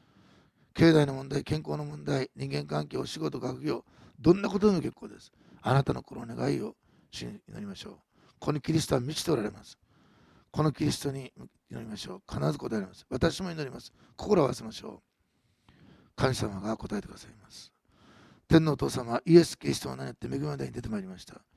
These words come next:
満ちておられるイエス様が直接触れて、一人一人の体に触れ、心に触れ、体と心を完全に癒してください。離れているあの友人や家族に触れ、今癒してください。またイエス様、経済を一人一人満たし、問題に対する解決を与え、導きを明確にしてくださ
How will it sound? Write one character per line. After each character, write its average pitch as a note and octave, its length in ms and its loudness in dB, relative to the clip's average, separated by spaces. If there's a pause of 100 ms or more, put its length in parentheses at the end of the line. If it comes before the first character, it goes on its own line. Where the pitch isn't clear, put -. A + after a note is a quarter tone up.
(260)
満 C#3 100 -6
ち - 60 -10
て D3 60 0
お C3 40 6
ら B2+ 40 0
れ A#2+ 60 0
る - 20 0
イ B2+ 40 0
エ - 40 -4
ス - 80 -8
様 G#2+ 160 -10
が G#2 60 -8
直 - 200 -14
接 - 180 -8
触 - 160 -14
れ A2+ 80 -4
て、 - 240 -8 (520)
一 - 60 -14
人 C#3+ 140 -4
一 C3+ 40 -4
人 E3 140 0
の C#3 60 -10
体 C3 300 -4
に A#2+ 80 -12
触 - 120 -12
れ、 A2+ 60 -8
心 B2+ 260 -8
に - 40 -12
触 G#2 160 -14
れ、 A2 100 -12 (480)
体 C#3 300 4
と B2+ 100 -6
心 - 220 -8
を G2+ 60 -8 (100)
完 - 220 -4
全 D3+ 120 -10
に C3+ 60 -12
癒 - 80 -8
し - 60 -12
て - 80 -14
く - 20 -20
だ - 60 -20
さ - 80 -20
い。 - 80 -20 (1120)
離 C#3 240 4
れ C3+ 60 4
て C#3 100 0
い - 20 4
る C3+ 100 4
あ C3 40 2
の C3+ 60 -4
友 C#3 140 2
人 C3+ 160 -8
や C3+ 60 -10
家 C#3+ 140 -4
族 B2+ 180 -4
に A3 60 -12
触 - 180 -16
れ、 A#3+ 100 -8 (100)
今 F#3 220 6
癒 G#3 180 -2
し - 60 -8
て - 80 -16
く - 60 -20
だ - 60 -20
さ - 120 -18
い。 - 80 -20 (880)
ま - 80 -8
た A2+ 80 0
イ A#2 40 0
エ - 20 0
ス - 140 -8
様、 - 280 -8 (600)
経 D3+ 180 6
済 C3+ 80 4
を A#2 100 -4
一 G#2 40 -8
人 G2+ 100 -8
一 G2 60 -6
人 - 140 -12
満 - 100 -16
た G#3 100 -8
し、 - 160 -16
問 C3 160 -10
題 C#3+ 140 0
に C3 40 -6
対 B2+ 100 -4
す - 20 -8
る G2 80 -12
解 B2+ 160 -4
決 B2+ 200 -10
を A3 40 -6
与 G#3 160 -8
え、 F#3+ 180 -8
導 C3+ 320 -12
き B2+ 100 -8
を A#2+ 40 -2
明 A2+ 140 -4
確 G#2 100 -10
に G#2 60 -18
し - 60 -18
て - 60 -20
く - 40 -18
だ - 40 -20
さ - 80 -20